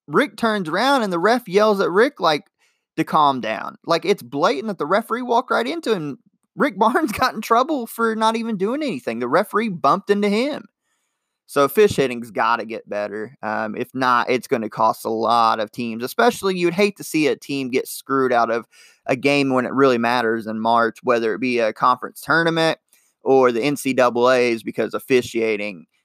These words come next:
you know, or, uh, like three blind mice, should we say, or an official wants to try to show up a, a re-, or a coach or, you know,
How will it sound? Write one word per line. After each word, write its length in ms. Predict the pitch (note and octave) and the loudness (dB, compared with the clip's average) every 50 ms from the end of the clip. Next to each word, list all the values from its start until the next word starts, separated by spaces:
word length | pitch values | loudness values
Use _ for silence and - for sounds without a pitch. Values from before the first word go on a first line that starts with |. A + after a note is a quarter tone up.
| _ _ _ - | _ _ _ -16
you 100 | G#2 G2 | -14 -12
know, 280 | F#2+ F2 E2+ F2+ - _ _ _ _ _ _ _ _ _ _ _ - | -10 -10 -10 -12 -12 _ _ _ _ _ _ _ _ _ _ _ -2
or, 240 | A2 A2 A2 G#2 G#2 | 0 2 2 2 0
uh, 320 | G2+ F#2 F2 F2 E2+ - - _ _ _ - | 0 0 0 -2 -4 -6 -12 _ _ _ -2
like 160 | A#2+ - - _ - | -2 -2 -2 _ 0
three 180 | C#3+ C#3+ C3+ | 2 2 2
blind 380 | A#2 B2+ B2 B2 B2 A#2 A#2 A2+ | 4 4 4 4 2 2 0 0
mice, 440 | A#2 A#2 A#2 A#2 A#2 - - - - | 2 2 2 0 -2 -4 -8 -12 -10
should 220 | - - A#2+ A2 | -8 -8 -8 -6
we 100 | G#2+ A2+ | -6 -8
say, 360 | A#2 - - A2+ A2+ G#2+ G#2+ - - - - - _ _ | -6 -4 -2 -2 -2 -2 -4 -8 -14 -20 -20 -20 _ _
or 280 | - C#3+ D3 C#3+ C#3 C3+ | 2 4 6 6 6 4
an 80 | B2+ A#2 | 2 0
official 680 | A2+ - - C3 B2+ - - B2+ A#2+ A#2+ A#2+ A#2 - _ _ _ _ _ - | 0 2 2 2 2 2 0 -2 -2 -2 -2 -4 -6 _ _ _ _ _ -8
wants 320 | B2 C#3 C3 A#2 - - | -4 -2 -2 -4 -4 -8
to 80 | - G#2+ | -12 -6
try 220 | - - A#2+ A#2 | -2 -2 0 0
to 60 | A2+ | 0
show 360 | A2+ - - - B2 A#2+ A#2 A#2+ | -2 -4 -2 0 2 2 4 4
up 260 | A#2+ A#2 A#2 - - | 4 2 2 0 -2
a, 300 | A2 A2 A2 A2+ G#2+ - | -2 -2 0 0 -2 -2
a 80 | - A2 | -4 -4
re-, 220 | A2+ B2 B2+ B2 - | 0 0 0 0 0
or 140 | - A2+ G#2+ | 0 -4 -4
a 60 | G#2+ | -6
coach 500 | - - C3+ B2+ B2 A#2+ A#2 - - - - - | -4 -2 0 0 0 0 -4 -8 -12 -18 -14 -12
or, 480 | A#2 A2+ A2 G#2+ G#2+ G#2+ G#2+ G#2+ A#2+ A#2 _ _ _ - | -10 -8 -8 -6 -6 -6 -6 -8 -10 -14 _ _ _ -18
you 80 | A2+ G2+ | -16 -14
know, 240 | - D#2 - - | -14 -14 -16 -16